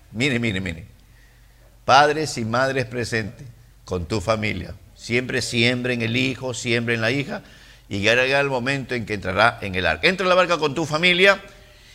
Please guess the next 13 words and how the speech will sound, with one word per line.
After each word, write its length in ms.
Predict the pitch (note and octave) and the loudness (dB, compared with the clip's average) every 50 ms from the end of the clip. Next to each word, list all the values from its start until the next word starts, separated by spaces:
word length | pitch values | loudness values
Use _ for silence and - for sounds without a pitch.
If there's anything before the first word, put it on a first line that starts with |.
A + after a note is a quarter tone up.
| - _ _ | -20 _ _
y 80 | D3 | -2
esta 160 | D#3 C#3+ D#3+ E3 | 0 0 2 0
es 40 | |
la 100 | D#3+ D3 | 0 2
parte, 260 | - C#3+ B2+ - - G2 | 2 0 0 0 -2 -6
aquí 220 | - - F3+ F#3 | -4 -2 -2 -2
donde 200 | F3+ F3+ E3+ D#3 | -2 0 -2 -4
está 160 | B2+ - D3+ | 0 2 2
el 80 | D3 D3 | 2 2
mensaje. 540 | C#3+ C3 A#2+ - - G2 E2 - - - - - - - _ _ - _ _ - - - - - - - - - - _ _ _ - | 0 -4 -4 0 2 2 2 2 -4 -12 -20 -20 -20 -20 _ _ -20 _ _ -20 -20 -20 -20 -20 -20 -20 -20 -20 -20 _ _ _ 4
"Porque 840 | E3 E3+ F3 E3 D3+ C#3+ - D#3+ D#3+ D#3+ E3 D#3+ - - - - - - | 6 6 6 6 4 0 0 2 2 2 2 0 -6 -14 -20 -20 -12 -4
puedo 580 | E3+ F3+ G3+ G#3+ A3+ A#3+ A#3+ A#3 A#3 A3 G#3+ | 0 4 6 6 6 6 6 6 6 4 4
ver 880 | G3 G#3+ G#3+ G#3+ G3+ F#3 E3 D3+ C#3 B2+ A#2+ A2+ G#2+ G#2 F#2+ F#2 E2+ | 4 6 6 6 6 4 4 4 4 4 2 2 2 0 -2 -2 -6